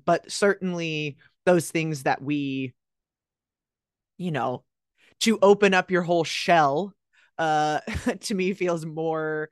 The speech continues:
intrusive and, uh, destructive than to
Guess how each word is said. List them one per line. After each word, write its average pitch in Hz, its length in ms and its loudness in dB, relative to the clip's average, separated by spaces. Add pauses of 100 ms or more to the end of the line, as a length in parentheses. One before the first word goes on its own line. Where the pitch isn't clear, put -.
(380)
intrusive 185 880 0
and, 156 400 -2 (140)
uh, 151 420 2
destructive 160 680 -4
than 151 220 -6
to 151 440 -4